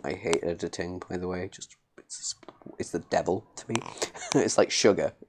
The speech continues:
Sugar and editing are my two devils. I hate them both. By how I love sugar, obviously, but still. Um, <laughs> so I just kinda got to the point where I was like, "Anything I say on this show, I don't really care. I'm just gonna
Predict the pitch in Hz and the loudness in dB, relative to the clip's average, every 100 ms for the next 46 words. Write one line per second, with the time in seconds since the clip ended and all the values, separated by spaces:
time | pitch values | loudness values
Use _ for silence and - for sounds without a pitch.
0 | - - 131 127 123 123 107 95 - 92 | -6 6 8 10 10 10 8 4 0 -2
1 | 87 - - - 92 90 92 92 92 85 | -4 -8 -14 6 8 8 4 2 4 4
2 | 87 82 82 85 76 92 80 80 - - | 2 0 0 -2 -2 -4 -6 -8 -12 -20
3 | - - - - 95 90 95 82 - 95 | -20 -20 -2 8 8 10 6 6 8 6
4 | 92 87 - - - - - - - - | 6 0 -4 -2 0 -2 -4 -8 -8 -8
5 | - - - - - - 113 110 107 101 | -6 -8 -12 -16 2 10 12 12 8 4
6 | - - 120 - - - - 127 143 - | 0 -2 -10 -12 -20 -8 8 12 12 8
7 | - 139 117 - 98 - 101 67 101 101 | 6 8 8 6 2 2 4 8 8 8
8 | 104 - 131 160 175 139 120 - 107 98 | 6 8 8 8 8 8 8 8 6 6
9 | 101 101 - 98 - 90 90 - 78 76 | 4 2 6 6 8 6 4 0 -4 -6
10 | - 62 - 92 92 - 92 | -4 -2 2 2 2 2 2